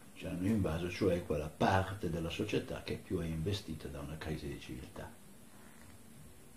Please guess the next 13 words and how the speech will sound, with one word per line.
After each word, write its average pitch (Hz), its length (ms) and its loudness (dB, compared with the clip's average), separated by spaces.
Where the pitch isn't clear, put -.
a - 80 -4
fine 80 280 -4
del 76 120 -4
Novecento. 78 600 -4
E 123 160 8
la 131 140 12
seconda 180 420 12
fase 156 220 12
è 101 40 10
quella 101 220 10
che 104 140 8
tu 127 100 8
citavi: 156 640 8